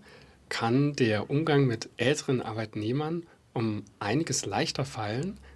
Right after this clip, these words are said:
als der Umgang mit der jüngeren Generation. Ältere Arbeitgeber stellen eventuell weniger Forderungen an die Flexibilität des Arbeitgebers, wie etwa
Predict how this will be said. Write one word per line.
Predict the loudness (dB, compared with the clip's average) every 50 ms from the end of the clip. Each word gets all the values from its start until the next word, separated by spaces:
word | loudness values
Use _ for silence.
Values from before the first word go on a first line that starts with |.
| -20 -14 -2
als | 0 0 0 2 0 0
der | -2 -2 -2
Umgang | -2 -2 -2 -2 0 0 0 0 0 -2 0
mit | -2 -2 -4 -2 -2
der | 0 0 0 -2
jüngeren | 0 2 2 4 4 2 2 0 -2 -2
Generation. | -4 -6 -6 -8 -10 -6 -6 -6 -6 -6 -8 -10 -14 -16 _ -20 -20 -20 -20 -20 -20 -20 -20 -20 -20 _ _ 0
Ältere | 2 2 2 2 0 -2 -4 -4 -6 -6 _ _ _
Arbeitgeber | -2 -2 -2 -2 -4 -4 -4 0 0 2 2 2 0 0 -2 -4 -6 -10 _
stellen | -4 -4 -2 2 2 4 4 6 4 2 0 -2 -6 -10 -16 -20 _ _
eventuell | -2 0 2 4 2 2 2 2 0 2 2 0 0 0
weniger | 2 2 2 0 -2 -4
Forderungen | -6 -10 -4 0 2 4 4 2 2 0 0 0 0 -2 -4 -6 -6 -4
an | -2 0
die | 0 0
Flexibilität | -2 -2 -4 -4 -2 -2 -6 -6 -6 -6 -6 -6 -6 -6 -2 0 0 0 0 0
des | -4 -6 -4 0
Arbeitgebers, | 0 0 0 0 0 -2 -2 0 2 2 0 0 -2 -4 -6 -12 -18 -18 -16 -18 -18 -20 -20 -20 -20 -20 _ 0
wie | 0 0
etwa | 0 0 -6 -2 -2 -2 -2 0